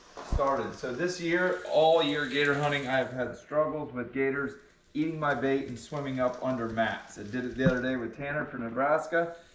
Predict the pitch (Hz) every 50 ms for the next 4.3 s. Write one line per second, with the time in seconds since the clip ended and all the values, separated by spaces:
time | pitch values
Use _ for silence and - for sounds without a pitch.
0 | - - - 123 131 131 131 123 120 107 - - - - 123 117 117 135 147 156
1 | 147 135 135 139 139 135 131 - 156 147 156 - - 127 139 139 - - 135 120
2 | 113 - - 147 139 139 135 135 135 117 104 120 131 131 120 113 107 - 110 -
3 | - - - - - - - - - 156 - - 113 131 170 180 180 - 170 185
4 | 185 185 180 190 196 190